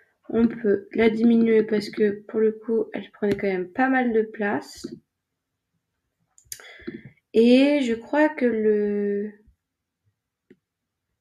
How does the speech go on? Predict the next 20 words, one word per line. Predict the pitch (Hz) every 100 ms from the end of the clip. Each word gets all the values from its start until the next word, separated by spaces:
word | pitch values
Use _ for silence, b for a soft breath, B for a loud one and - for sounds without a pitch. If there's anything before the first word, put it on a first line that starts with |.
| _ _ _ _ _ _
Est-ce | -
que | -
le | 285 254 247 240 220 220 220
design | 247 233 233 233 226 226 226 233 233 233 - - _ - _ _ _ _ _ -
de | 247 240
ça, | - 254 240
on | 233
va | 233
le | 226
changer ? | - 220 220 233 233 - _ _ _ _ _ -
Je | -
pense | 277 302
qu'on | 254 214
peut | 214
mettre | 208 202 202
plus | - 247
grand. | - 196 185 - - - - - _ _ _ _ _ _ _ _ _ - - _ _ _ _ _ - - - _ _ _ _ _ -
Encore | 226 247 240 233
une | 220
fois, | - 220 226 240